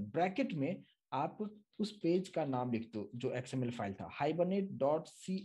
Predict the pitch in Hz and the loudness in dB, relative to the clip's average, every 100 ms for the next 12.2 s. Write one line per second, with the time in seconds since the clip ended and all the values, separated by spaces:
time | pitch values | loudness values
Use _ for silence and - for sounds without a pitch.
0 | 160 143 139 135 151 127 131 156 - - | -4 -6 -4 -2 -2 0 2 2 -2 -6
1 | 143 - 196 196 220 226 - - _ - | -6 0 2 4 2 -2 -12 -20 _ -4
2 | 151 156 160 151 147 127 113 113 117 113 | 2 2 2 2 2 2 2 4 4 2
3 | 123 - - 202 226 - _ - - 107 | 0 -4 2 4 4 -4 _ -4 0 2
4 | 104 104 - - 233 262 - 131 123 139 | 2 -2 -10 -6 -2 0 -2 -6 2 4
5 | 127 139 214 208 - _ - 113 117 120 | 4 0 -6 -10 -12 _ -2 2 2 2
6 | 147 151 160 165 196 226 - _ _ _ | 2 2 2 4 2 2 -6 _ _ _
7 | _ - 117 104 110 165 156 147 196 - | _ -8 -4 -4 4 6 6 4 0 -4
8 | _ _ _ _ _ _ _ _ _ _ | _ _ _ _ _ _ _ _ _ _
9 | _ _ _ - - 127 - 143 180 - | _ _ _ -14 -2 -2 0 -4 -4 -6
10 | - _ _ - - 165 - - 98 - | -16 _ _ -12 -4 -4 -4 -10 -10 -12
11 | _ 127 127 131 135 160 143 160 151 185 | _ -8 -2 -2 0 0 2 2 4 4
12 | 180 208 | 6 4